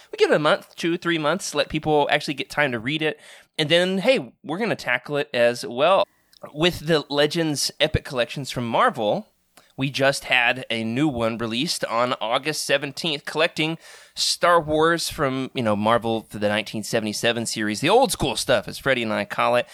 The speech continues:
This is the Marvel Legends Epic Collection, original Marvel. I can't even say this, Freddie. What's up with <laughs> Legends and their crazy convoluted titles? The original Marvel Years Volume five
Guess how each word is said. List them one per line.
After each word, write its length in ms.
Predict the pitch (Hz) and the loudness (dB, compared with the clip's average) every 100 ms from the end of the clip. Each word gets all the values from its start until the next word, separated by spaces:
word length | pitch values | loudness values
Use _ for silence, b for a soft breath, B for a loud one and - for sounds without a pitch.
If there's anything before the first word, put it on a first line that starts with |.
| B B | B B
This 220 | 180 - | 0 0
is 240 | 147 135 | -2 -2
the 280 | - 135 127 143 | -4 -2 -2 -2
Marvel 460 | 135 185 254 226 | 2 2 2 0
Legends 420 | 180 180 175 170 - | 2 0 0 -6 0
Epic 280 | 165 180 - | 0 0 -6
Collection, 680 | - 143 156 - 151 147 - _ _ - | -2 0 0 -2 -4 -4 -8 _ _ -4
original 500 | 147 240 - 269 277 | 0 0 0 2 2
Marvel. 540 | 196 190 269 190 175 _ _ - | 2 2 2 0 -8 _ _ -16
I 40 | |
can't 120 | - 165 | -4 -2
even 100 | 127 | -2
say 220 | - 113 | 0 0
this, 260 | 95 90 - | 0 -10 -6
Freddie. 260 | 107 98 92 B - | -2 -2 -4 B -2
What's 180 | 208 | 2
up 100 | 254 147 | 2 0
with 140 | - | -4
<laughs> 20 | |
Legends 440 | 120 123 135 123 - | -2 0 0 -4 -4
and 120 | 113 | -2
their 260 | 104 101 95 - | 0 -2 -6 -14
crazy 300 | - 127 117 | -6 -4 -2
convoluted 540 | - 113 98 101 98 - | -4 -4 -4 -6 -10 -6
titles? 420 | 98 98 95 - B B B | -4 -4 -4 -10 B B B
The 160 | 151 143 | 0 0
original 480 | 127 156 156 180 156 | 2 0 2 0 2
Marvel 480 | 131 131 139 143 | 4 2 2 -2
Years 500 | 127 113 110 107 104 - | -2 -2 0 -2 -6 -8
Volume 420 | 110 107 107 104 | 0 0 0 -6
five 760 | - - 104 90 76 73 - | -10 -2 0 0 -4 -6 -10